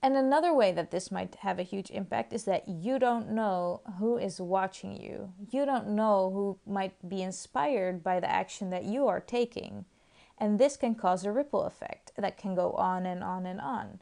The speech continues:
especially if you share it on social media. So I really love this five-day challenge, and I'm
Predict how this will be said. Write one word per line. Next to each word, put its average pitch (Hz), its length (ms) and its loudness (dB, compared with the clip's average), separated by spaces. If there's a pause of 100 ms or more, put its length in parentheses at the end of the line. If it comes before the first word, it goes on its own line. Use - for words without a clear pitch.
(340)
especially - 760 -2
if - 140 -10
you 180 60 -6
share 175 340 0
it 180 60 2
on 180 100 -2
social 190 380 0
media. 208 420 0 (440)
So 220 540 6 (540)
I 311 180 8
really 196 460 4
love 190 340 4
this 214 240 0
five-day 196 380 4
challenge, 196 680 0
and 190 480 0
I'm 190 280 -2